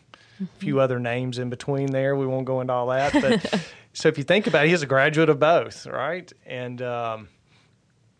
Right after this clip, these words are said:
Speaker 2: and so he has been instrumental in being supportive of, of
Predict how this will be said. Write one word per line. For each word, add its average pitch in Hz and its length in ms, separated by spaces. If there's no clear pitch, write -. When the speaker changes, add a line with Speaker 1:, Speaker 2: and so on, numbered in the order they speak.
Speaker 2:
and 120 180
so 127 340
he 180 360
has 135 220
been 131 260
instrumental 127 840
in 120 180
being 120 240
supportive 120 960
of, 110 560
of 110 340